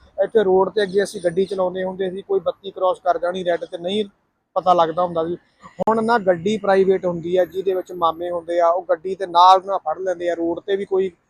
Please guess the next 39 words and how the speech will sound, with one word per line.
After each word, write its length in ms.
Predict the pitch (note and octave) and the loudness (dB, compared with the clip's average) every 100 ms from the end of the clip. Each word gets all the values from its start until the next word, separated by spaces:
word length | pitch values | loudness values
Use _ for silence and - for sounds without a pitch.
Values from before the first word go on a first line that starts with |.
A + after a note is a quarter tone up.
| _ _ _ | _ _ _
ਕੋਈ 140 | F#3+ F#3 | 2 4
ਰੂਲ 300 | F3+ F#3 F#3+ | 4 2 2
ਤੋੜਦਾ 420 | F#3+ F#3 F3 F#3 | 2 2 2 0
ਤੇ 60 | |
ਪੁਲਿਸ 340 | F#3 F#3 F3 F3 | 0 0 0 -2
ਬੜੀ 160 | E3+ E3+ | -6 -6
ਛੇਤੀ 260 | D#3+ D#3+ | -8 -12
ਫੜਦੀ 360 | F3+ E3+ E3+ F#3+ | -10 -8 -6 -6
ਆ। 40 | |
ਹੁਣ 160 | F3 F3+ | -6 -6
ਇਹਨਾਂ 180 | F3+ F3+ | -6 -6
ਨੇ 80 | F#3 | -2
ਕੰਮ 400 | F3+ E3+ F#3 G3 _ _ _ _ | 2 2 2 -4 _ _ _ _
ਐਕਟਿਵ 320 | G3 F#3+ A3 G#3 G3+ | 0 2 4 2 0
ਕੀਤਾ 260 | G3 G3+ | 0 4
ਹੋਇਆ, 180 | F#3+ G3+ | 6 6
ਮਤਲਬ 360 | G3 F#3 G3+ F#3 | 4 2 4 4
ਰਨਿੰਗ 240 | F3+ G3 | 2 0
'ਚ 80 | G3 | -4
ਕੰਮ 260 | F#3+ F#3+ F#3+ | 0 0 0
ਤੇਜ਼ 320 | - G3 G3 | 0 2 2
ਕੀਤਾ 360 | G3+ E3+ G3 | -6 2 4
ਹੋਇਆ। 340 | F#3 F3+ F#3+ G3 - - - - B3 | 6 8 6 6 -4 -20 -20 0 6
ਇਹ 120 | A#3 | 6
ਸਾਰੇ 320 | - G#3 C4 | 8 8 8
ਪਾਸੇ 320 | - G#3+ A3 | 6 4 2
ਕੀਤਾ 300 | G3+ F#3+ G3 | -6 2 4
ਹੋਇਆ, 160 | F#3+ G3+ | 6 4
ਜ਼ਰੂਰੀ 380 | F#3 F#3 F#3+ G3+ | 0 -2 -4 -6
ਨੀਗਾ 200 | G3 G#3 | 0 0
ਇਕੱਲਾ 320 | G#3 G3+ F#3+ | 2 2 2
ਇੱਥੇ 280 | F3 F#3+ G3+ | 2 -2 -2
ਆ, 80 | |
ਸਾਰੀਆਂ 400 | F#3+ F3+ F#3 G#3+ | 0 2 2 0
ਕੰਟਰੀਆਂ 400 | G#3 G3 F3+ F#3+ | -6 -8 -6 -6
ਵਿੱਚ 140 | F#3 F3+ | -6 -6
ਹੀ 60 | F#3+ E3+ | -8 -2
ਹੋਇਆ 200 | E3+ E3+ | 0 2
ਹੋਇਆ। 260 | F3+ G3 | 4 2